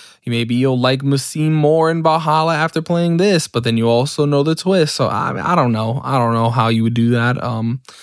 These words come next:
and, you know, if I didn't care about the story enough to even remember how most of it goes, I mean, that should say enough. I wish I could dive into it more.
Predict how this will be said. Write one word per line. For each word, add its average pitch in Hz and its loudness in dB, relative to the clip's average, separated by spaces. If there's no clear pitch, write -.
and, 147 0
you 110 -6
know, 143 0
if 135 -6
I 123 2
didn't 147 2
care 151 0
about 147 0
the 139 -2
story 156 0
enough 151 0
to 135 -2
even 127 2
remember 127 2
how 127 0
most 127 0
of 135 -4
it 131 0
goes, 156 0
I 123 -4
mean, 120 -2
that 117 -4
should - -10
say 135 0
enough. 131 0
I 113 -4
wish 120 0
I 139 0
could 139 -2
dive 135 2
into 143 0
it 143 0
more. 135 0